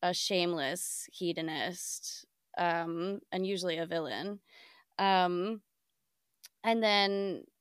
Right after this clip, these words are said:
uh, the other end of the spectrum is the low volume indoor worker who is, like,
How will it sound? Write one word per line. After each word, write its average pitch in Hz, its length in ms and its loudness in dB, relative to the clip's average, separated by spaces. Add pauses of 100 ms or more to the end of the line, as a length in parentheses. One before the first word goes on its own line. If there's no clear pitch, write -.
uh, 170 380 2 (380)
the 180 140 2
other 226 200 6
end 180 180 2
of 175 60 0
the 175 80 -2
spectrum 165 840 -4
is 180 600 0 (680)
the 202 100 0
low 190 240 4
volume 170 600 0
indoor 247 500 0
worker 180 760 0 (440)
who 185 400 0
is, 170 260 -2
like, 160 220 -4